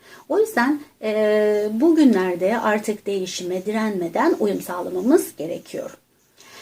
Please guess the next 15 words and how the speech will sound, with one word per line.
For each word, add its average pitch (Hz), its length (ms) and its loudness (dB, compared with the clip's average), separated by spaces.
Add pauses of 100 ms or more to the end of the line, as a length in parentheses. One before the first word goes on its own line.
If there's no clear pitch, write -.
(340)
Evet, 440 400 8
bu 302 300 4
üçgen 262 380 2
açıyla, 208 920 0
yani 190 280 0
Mars 226 360 0
Plüton 226 400 -4
üçgen 185 440 -4
açısıyla, 185 840 0 (420)
e, 220 260 4
bu 277 100 6
iki 220 300 -2
gezegen, 196 800 4 (180)
gezegen 196 720 4
güç, 214 420 2